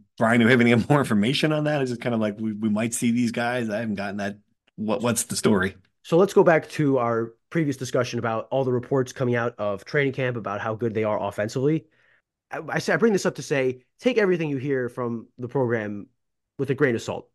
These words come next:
Speaker 2: going forward, right? Like, this is, Steve Pikiell was a guy who two weeks ago, I asked him about Jeremiah Williams, and it was like I asked him about a random person in the middle of Ohio he's never met, and he has no idea about the situation, and he is, he, he, he's, he's never talked to the N C double A,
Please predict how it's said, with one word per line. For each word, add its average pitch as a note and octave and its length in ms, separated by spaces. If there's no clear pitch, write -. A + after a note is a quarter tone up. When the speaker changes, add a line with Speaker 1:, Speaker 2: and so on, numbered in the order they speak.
Speaker 2:
going F#2+ 220
forward, - 280
right? F#2+ 240
Like, G2+ 220
this D3 160
is, B2+ 160
Steve G3 180
Pikiell D#3+ 240
was C#3+ 120
a C3+ 60
guy C3+ 140
who B2+ 140
two E3+ 140
weeks F#3 160
ago, B2+ 320
I C3+ 100
asked C#3 160
him C#3 60
about B2+ 220
Jeremiah B2+ 380
Williams, B2+ 360
and A#2 220
it C#3 60
was C#3 140
like C3+ 100
I C3 60
asked C3 240
him C3+ 100
about B2 340
a C3 60
random C#3 280
person C#3 400
in B2+ 100
the B2+ 60
middle B2+ 160
of A#2 80
Ohio B2+ 300
he's A#2 140
never A#2 180
met, B2 260
and G#2 180
he A#2 120
has A2+ 100
no C3+ 120
idea C3 300
about B2 200
the B2+ 40
situation, D3 720
and A#2+ 240
he C3 140
is, B2+ 140
he, C3+ 160
he, C#3+ 180
he's, B2+ 360
he's B2 140
never D3+ 200
talked D3+ 220
to - 40
the C3+ 80
N B2+ 60
C B2+ 120
double B2+ 260
A, D#3+ 340